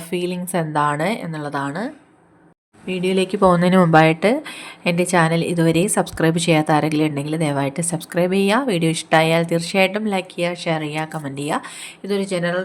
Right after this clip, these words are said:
റീഡിംഗ് ആണ്. അതുപോലെ ജെൻഡർലെസ്സുമാണ്, ടൈംലെസ് ആണ്. ഈ വീഡിയോ നിങ്ങളെപ്പോൾ കാണുന്നോ ആ ഒരു ടൈമിൽ വാലിഡ് ആയിരിക്കുന്നതാണ്. ജനറൽ റീഡിംഗ് ആയതുകൊണ്ട്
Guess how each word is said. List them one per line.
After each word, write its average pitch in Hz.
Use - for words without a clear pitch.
റീഡിംഗ് 202
ആണ്. 262
അതുപോലെ 180
ജെൻഡർലെസ്സുമാണ്, 165
ടൈംലെസ് 151
ആണ്. 156
ഈ -
വീഡിയോ 143
നിങ്ങളെപ്പോൾ 151
കാണുന്നോ 196
ആ -
ഒരു 165
ടൈമിൽ 165
വാലിഡ് 139
ആയിരിക്കുന്നതാണ്. 143
ജനറൽ 170
റീഡിംഗ് 180
ആയതുകൊണ്ട് 175